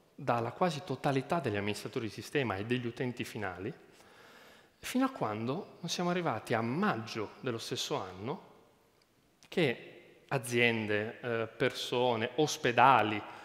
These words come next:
addirittura alcuni pronto soccorsi non riuscivano a ricevere le persone,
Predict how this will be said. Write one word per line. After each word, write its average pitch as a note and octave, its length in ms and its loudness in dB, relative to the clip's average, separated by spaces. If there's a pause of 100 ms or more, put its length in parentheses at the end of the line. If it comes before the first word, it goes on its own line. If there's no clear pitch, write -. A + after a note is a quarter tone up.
(140)
addirittura A#2+ 360 2
alcuni C#3+ 300 0
pronto C#3+ 260 -2
soccorsi D3 400 -2
non A#2+ 140 0
riuscivano D#3 720 -2
a C3+ 80 2
ricevere B2 560 0
le A2+ 80 -2
persone, A#2 680 -2